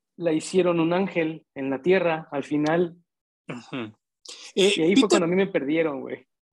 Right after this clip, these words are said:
Speaker 2: Peter David tiene la bronca de que siempre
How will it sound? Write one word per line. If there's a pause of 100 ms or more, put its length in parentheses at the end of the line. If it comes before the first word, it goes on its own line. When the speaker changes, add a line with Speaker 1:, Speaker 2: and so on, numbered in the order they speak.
(180)
Speaker 2:
Peter
David
tiene
la
bronca (360)
de
que (580)
siempre